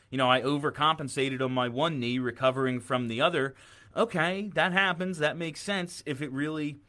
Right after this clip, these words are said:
you got it scoped, you're good to go. I, it's believable that he can get back to where he was, and I am a big sh-, fan of Shane Gostisbehere. He's one of my favorite players on the team. I hope that he's able to contribute,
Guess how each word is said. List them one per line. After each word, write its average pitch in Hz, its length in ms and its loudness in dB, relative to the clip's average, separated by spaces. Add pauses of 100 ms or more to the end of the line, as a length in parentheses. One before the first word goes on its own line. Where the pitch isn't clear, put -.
(180)
you 123 160 -4
got 131 240 6
it 120 80 -2
scoped, - 720 -2
you're 110 180 -6
good 127 280 -2
to 131 80 0
go. 151 480 4 (1120)
I, 147 380 0 (240)
it's 165 220 -8
believable 185 680 2
that 135 200 4
he 135 300 -2
can 131 280 0
get 120 220 2
back 123 260 2
to 123 100 -8
where 113 220 -2
he 113 120 -6
was, 110 400 0
and 110 240 -8
I 110 340 -4
am 110 100 -6
a 107 40 -6
big 107 260 -6
sh-, - 160 -14
fan 110 400 -2
of 110 100 -6
Shane 117 280 -4
Gostisbehere. 117 500 -2
He's 87 100 -14
one 117 120 -4
of 110 40 -4
my 107 80 -2
favorite 110 340 -4
players 117 300 -4
on 104 100 -8
the 98 40 -8
team. 151 420 -4 (360)
I 127 120 2
hope 131 380 -2 (240)
that 123 140 -2
he's 131 180 -4
able 123 220 0
to 104 60 -12
contribute, 120 600 -2